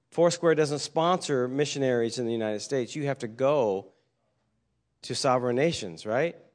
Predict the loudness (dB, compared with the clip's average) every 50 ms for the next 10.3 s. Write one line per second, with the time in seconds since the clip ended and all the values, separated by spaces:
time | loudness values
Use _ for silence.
0 | _ _ _ _ _ _ _ _ _ _ _ _ _ _ _ _ _ _ _ _
1 | _ _ _ _ _ _ _ _ _ -4 2 4 6 6 6 6 4 2 2 4
2 | 4 4 4 2 2 2 0 2 2 2 2 2 0 0 0 0 2 4 4 4
3 | 4 2 2 0 0 2 2 2 2 2 2 2 2 2 2 2 0 -2 -2 0
4 | 0 2 2 2 0 0 2 2 0 0 0 -2 -2 -2 -2 -2 0 2 2 4
5 | 2 2 2 0 0 2 2 2 0 -2 -4 -6 -6 -8 -12 -20 -20 -12 -6 -2
6 | 0 2 2 4 2 2 2 0 -2 0 2 2 2 2 0 -2 -4 -4 -2 -2
7 | 2 0 0 0 0 -2 -2 -2 0 0 0 0 0 0 -2 0 0 -2 0 0
8 | 0 0 -2 -4 -4 -2 -2 -2 -2 -2 -4 -8 -10 -10 -12 -14 -18 _ _ -20
9 | -20 -10 0 0 2 4 4 2 2 2 4 4 4 4 4 2 0 0 2 2
10 | 0 -2 -2 -4 -8